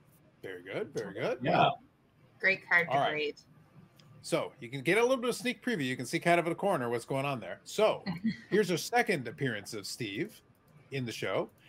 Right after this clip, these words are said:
Speaker 1: Now he's holding some boxes here. So Sherry, this will be where I'm gonna lean on you. And I've got the close-ups of the boxes. So first we got Steve holding the boxes. Uh, there in the shop. By the way, also a nice shot of the back of the shop there. So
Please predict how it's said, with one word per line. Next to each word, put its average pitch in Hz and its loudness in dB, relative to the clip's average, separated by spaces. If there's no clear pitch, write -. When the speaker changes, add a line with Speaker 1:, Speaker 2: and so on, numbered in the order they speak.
Speaker 1:
Now 139 4
he's 135 0
holding 233 4
some 233 -2
boxes 233 4
here. 127 -4
So 156 -8
Sherry, 165 6
this 151 -2
will 156 2
be 160 2
where 151 4
I'm 147 0
gonna 143 -2
lean 160 0
on 170 2
you. 113 0
And 135 2
I've 143 2
got 156 6
the 151 4
close-ups 185 6
of 226 4
the 226 4
boxes. 170 4
So 151 -2
first 165 2
we 170 0
got 156 4
Steve 170 0
holding 160 2
the 156 0
boxes. 147 2
Uh, 113 2
there 120 2
in 123 -2
the 120 -4
shop. 127 4
By 165 6
the 151 2
way, 143 6
also 139 2
a - -2
nice 120 -2
shot 117 0
of 110 0
the 104 2
back 107 0
of - -12
the 98 -12
shop 87 -6
there. 175 -4
So - -14